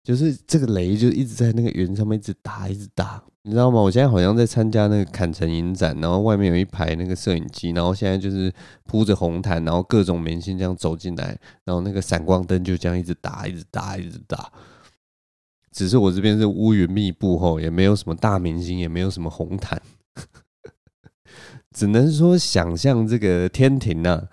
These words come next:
我们这个老天爷那边可能在办坎城影展之类的，然后他们有很多那个大明星，“哦，今天看看这个玉皇大帝身上穿的这个 Gucci 啊”，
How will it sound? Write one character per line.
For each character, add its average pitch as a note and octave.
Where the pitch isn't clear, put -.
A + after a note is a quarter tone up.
我 F2+
们 G2+
这 A#2+
个 A#2
老 F#2
天 A2
爷 F#2
那 G2
边 G2
可 F#2+
能 E2+
在 G2
办 E2+
坎 F2
城 F2
影 F2+
展 E2+
之 D#2+
类 E2+
的， -
然 E2
后 E2
他 F2+
们 F2+
有 F2
很 E2
多 F2
那 F2
个 F2+
大 F#2+
明 E2+
星 G2
，“哦， B3
今 G#3
天 A#3
看 G#3+
看 G#3+
这 G3+
个 C3+
玉 A#3
皇 E3
大 G3
帝 F#3
身 F#3
上 F3
穿 F3
的 D#3+
这 E3
个 D#3+
Gucci -
啊”， -